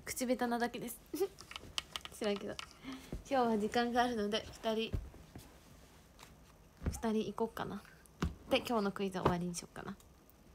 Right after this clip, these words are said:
ベスト、ベスト。では、アイスレモンさん、カストルさん、占ってほしいことを決めてください。ポンコツが出た瞬間。違うよ。焦ったんだよ。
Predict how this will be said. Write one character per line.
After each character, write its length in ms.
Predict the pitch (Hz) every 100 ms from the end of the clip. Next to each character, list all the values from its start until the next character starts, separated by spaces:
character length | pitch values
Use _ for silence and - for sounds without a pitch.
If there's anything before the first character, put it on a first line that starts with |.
| - - - - -
ベ 100 | 196
ス 80 | -
ト、 120 | -
ベ 120 | -
ス 80 | 196
ト。 120 | - - - - - - - - - - -
で 80 | 226
は、 120 | 208
ア 80 | 208
イ 60 | 208
ス 80 | 208
レ 100 | 202
モ 140 | 190
ン 80 | 190
さ 120 | -
ん、 40 | -
カ 160 | 196
ス 80 | 190
ト 140 | - 185
ル 60 |
さ 120 | 190 185
ん、 40 |
占 280 | - 202 254
っ 60 | 277
て 100 | 233
ほ 60 |
し 120 | -
い 60 | 220
こ 100 | -
と 140 | 277
を 40 | 294
決 160 | - 190
め 100 | 175
て 80 |
く 100 | -
だ 60 | 214
さ 180 | - 269
い。 120 | 226 - - - - - - - - - - - - - - -
ポ 80 |
ン 100 | 240 233
コ 80 |
ツ 140 | 247 247
が 80 | 254
出 120 | 254
た 80 | 254
瞬 240 | 226 202
間。 80 | - 370 427 - -
違 60 | 208 339 508
う 40 | 220
よ。 120 | 208 196 208 214
焦 200 | 233 440
っ 20 | 453
た 100 | 240
ん 80 |
だ 80 |
よ。 60 | 185